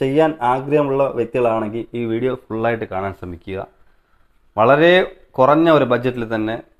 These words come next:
കുറഞ്ഞെന്ന് പറയുമ്പോഴത്തേക്കും വെറും ഒരു തൊണ്ണൂറ് രൂപ അല്ലെങ്കിൽ ഒരു നൂറ്റി എൺപത് രൂപ മുതൽ മുടക്കിൽ മാത്രം ഈ കാണുന്ന ഡബിൾ തിക്നെസ് നമുക്ക് ചെയ്തെടുക്കാൻ സാധിക്കുന്നതാണ്. അപ്പോൾ എങ്ങനെയാണെന്ന് ഞാൻ പറഞ്ഞുതരാം.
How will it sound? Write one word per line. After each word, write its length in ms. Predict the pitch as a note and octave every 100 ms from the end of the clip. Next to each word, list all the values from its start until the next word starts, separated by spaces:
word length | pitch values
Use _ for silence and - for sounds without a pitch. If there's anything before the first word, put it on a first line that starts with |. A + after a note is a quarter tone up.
| _ -
കുറഞ്ഞെന്ന് 380 | A2 A2+ C#3 D3
പറയുമ്പോഴത്തേക്കും 600 | D3 D3 D3 C#3+ D3+ C#3
വെറും 180 | D3 F3 -
ഒരു 100 | D3 C3 B2 -
തൊണ്ണൂറ് 420 | B2 C3+ F3 E3+ C#3+
രൂപ 160 | C#3 C#3+ -
അല്ലെങ്കിൽ 320 | A#2 B2 C3 C3
ഒരു 100 | B2 A2
നൂറ്റി 380 | B2+ C#3 - D#3 - A2
എൺപത് 260 | A2+ A#2 A2
രൂപ 120 | A2+ A2+ G#2+
മുതൽ 120 | A2 A2
മുടക്കിൽ 240 | G#2+ A2+ G#2+ G2+
മാത്രം 380 | G#2 - A2+ C#3+ _ _ _ - _ _
ഈ 140 | C#3+ F3
കാണുന്ന 300 | D#3 C#3 C3+ C#3+
ഡബിൾ 160 | A#2+ B2 A#2+
തിക്നെസ് 420 | A#2 A#2 A#2 B2+
നമുക്ക് 240 | B2 B2 C3+ - -
ചെയ്തെടുക്കാൻ 400 | A2+ A2+ A2 A#2+ A#2+
സാധിക്കുന്നതാണ്. 640 | A2+ G#2+ G#2+ F#2+ F#2 F2+ _ _ _ _ - _ _ _ _
അപ്പോൾ 120 | _ D#3+
എങ്ങനെയാണെന്ന് 400 | D#3+ F3 E3+ E3 D#3
ഞാൻ 60 | C#3
പറഞ്ഞുതരാം. 360 | B2 A#2 G#2+